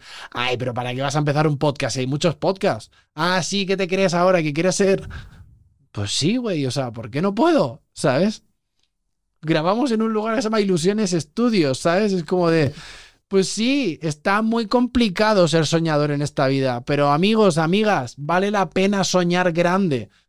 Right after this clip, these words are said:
Porque siempre lo digo, Dios no le da sueños equivocados a nadie.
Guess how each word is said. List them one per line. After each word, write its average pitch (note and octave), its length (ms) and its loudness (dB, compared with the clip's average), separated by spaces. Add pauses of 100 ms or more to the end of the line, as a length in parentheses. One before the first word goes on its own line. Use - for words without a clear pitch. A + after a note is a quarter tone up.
(280)
Porque D3 200 -4
siempre F#3 240 0
lo F#3+ 140 2
digo, F3 460 0
Dios F3+ 380 0
no G3+ 140 0
le G3 100 0
da F#3+ 120 2
sueños F#3 320 0
equivocados D#3 640 0
a D3+ 80 -4
nadie. D#3 520 -4